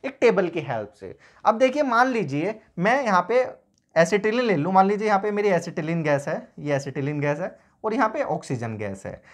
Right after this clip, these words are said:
अब इनको मेरे को मिक्स करना है। मान लीजिए मेरा एसिटिलीन गैस का जो रेशियो है वो वन ही है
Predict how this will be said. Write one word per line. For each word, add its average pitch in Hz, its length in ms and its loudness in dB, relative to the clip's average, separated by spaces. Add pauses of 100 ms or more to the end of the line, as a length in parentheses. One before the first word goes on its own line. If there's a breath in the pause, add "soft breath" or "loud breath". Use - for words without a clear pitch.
(160 loud breath)
अब 220 120 4
इनको 262 260 -2
मेरे 240 160 0
को 247 120 2
मिक्स 208 280 -4
करना 127 360 0
है। 107 160 -6 (240 soft breath)
मान 208 160 4
लीजिए 262 320 0
मेरा 247 240 4 (120)
एसिटिलीन 208 540 0
गैस 196 200 2
का 220 120 0
जो 214 400 2 (120)
रेशियो 190 380 2
है 220 60 8
वो 226 160 0
वन 143 180 0
ही 123 100 -4
है 151 160 -4